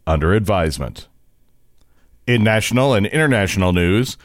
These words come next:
President Joe Biden is expected to name the man who ran his administration's initial response to the covid nineteen pandemic as his next chief of staff.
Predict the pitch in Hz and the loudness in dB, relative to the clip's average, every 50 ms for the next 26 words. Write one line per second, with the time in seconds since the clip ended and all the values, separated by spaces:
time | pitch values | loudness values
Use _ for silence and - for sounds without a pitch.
0 | - - _ - - 139 143 127 123 143 139 127 107 110 135 156 190 147 131 127 | -20 -20 _ -4 -2 0 0 0 0 0 0 0 0 0 0 0 0 0 0 0
1 | 113 107 98 95 101 98 104 110 101 - - 117 117 107 - 110 101 107 110 117 | 2 2 2 2 0 0 0 -2 -2 -2 -2 -2 -2 -2 0 0 0 2 2 2
2 | 120 120 104 95 104 107 110 120 110 107 92 90 107 107 110 113 110 98 87 98 | 2 2 2 0 0 0 2 2 2 2 2 2 0 2 2 2 2 0 0 0
3 | 104 113 113 - - 113 110 110 - 104 101 95 90 101 95 110 120 117 - 110 | 0 0 0 0 0 0 0 0 0 0 -2 0 0 0 2 2 0 0 0 0
4 | 101 98 92 - - 110 117 110 - 107 95 90 85 - 110 107 98 101 92 101 | 0 0 0 0 0 -2 -2 0 -2 -2 -2 -2 -2 0 0 0 0 0 0 0
5 | 98 92 82 - 117 135 147 120 104 92 85 82 82 87 95 120 135 - - - | 0 0 0 0 -2 -2 0 0 0 0 0 0 0 0 0 0 -2 -4 -8 -18
6 | - - - - - 113 117 110 120 120 101 113 135 151 156 147 - - - - | -20 -20 -10 -4 -2 0 2 2 2 0 2 2 0 0 0 -2 -4 -8 -4 -2
7 | 107 95 113 120 113 - - 143 139 131 98 73 - - - - | -2 0 0 -2 -2 -2 0 0 2 2 0 -2 -4 -8 -16 -20